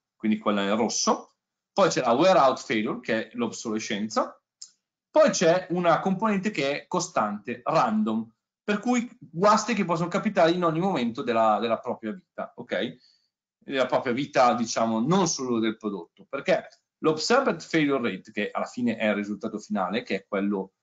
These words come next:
diciamo, della, della, diciamo, della, della linea blu, è praticamente, eh,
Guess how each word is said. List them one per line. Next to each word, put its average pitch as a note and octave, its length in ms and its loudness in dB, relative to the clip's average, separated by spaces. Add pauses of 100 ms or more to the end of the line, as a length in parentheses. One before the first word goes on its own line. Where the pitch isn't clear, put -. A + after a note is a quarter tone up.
diciamo, G#2+ 500 -2
della, F#2 540 0 (1300)
della, F#2 460 0
diciamo, E2+ 300 -10
della, F2 400 -6
della F#2+ 200 0
linea B2+ 240 0
blu, C#3 420 0 (340)
è E3+ 220 -6
praticamente, E3 1120 0 (240)
eh, A#2+ 920 2